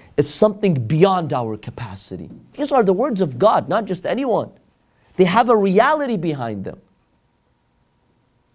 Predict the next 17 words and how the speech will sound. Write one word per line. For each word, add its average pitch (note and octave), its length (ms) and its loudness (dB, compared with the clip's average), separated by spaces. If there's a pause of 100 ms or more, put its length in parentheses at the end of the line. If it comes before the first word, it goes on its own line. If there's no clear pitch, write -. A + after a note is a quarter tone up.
(580)
So G#3+ 580 2 (100)
that's D4+ 260 2
the B3 100 2
first G3+ 300 -2
stage. A2+ 280 -4
The E3 120 2
Quran A3 360 2
was F#3+ 160 0
revealed F#3 400 2
to F#3 80 -4
the D#3 120 2
Bayt D#3 260 -2
al-Ma'mur. F#2+ 480 -6 (760)
After D#4+ 560 0
the C4+ 140 -2
Bayt A#3 320 2
al-Ma'mur, D3+ 640 0